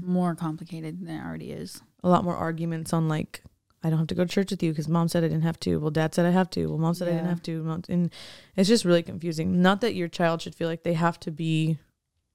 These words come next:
Speaker 2: like, I know for us, like, with Atlas, we're not gonna force her to believe in Jesus. We're gonna live the life we live.
Speaker 1: Mm-hmm.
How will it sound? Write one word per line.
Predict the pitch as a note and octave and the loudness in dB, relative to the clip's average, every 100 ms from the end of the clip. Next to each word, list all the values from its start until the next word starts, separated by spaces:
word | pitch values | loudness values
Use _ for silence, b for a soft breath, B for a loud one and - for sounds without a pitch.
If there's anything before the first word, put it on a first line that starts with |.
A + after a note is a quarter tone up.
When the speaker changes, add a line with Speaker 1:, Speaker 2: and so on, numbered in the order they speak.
| - | -6
Speaker 2:
like, | - - - | -4 -4 -4
I | F3 | 0
know | E3+ E3+ | 2 2
for | - - | 0 0
us, | D#3+ D#3+ - | 2 0 -6
like, | F3 | -6
with | F3 E3 | -6 -2
Atlas, | E3 - D#3+ - | -2 0 -4 -6
we're | E3 | -4
not | D#3+ D#3+ | -4 -2
gonna | D#3 E3 b b b b b _ | 0 -2 b b b b b _
force | - F3 E3+ | 4 4 4
her | F3 D#3+ | -2 -2
to | - | -6
believe | D#3+ D#3+ D#3+ | -6 -2 0
in | D#3+ | 0
Jesus. | D#3 E3+ D#3 E3+ - | 2 2 2 -2 -2
We're | E3+ | 0
gonna | E3 D#3 | 2 6
live | D#3+ D#3+ | 6 4
the | D#3+ | 2
life | D#3+ D#3+ - | 2 0 -4
we | |
live. | D#3 D#3 D#3+ G3+ - | -2 2 2 2 -2
Speaker 1:
Mm-hmm. | G3+ F#3+ F#3 | 0 0 -2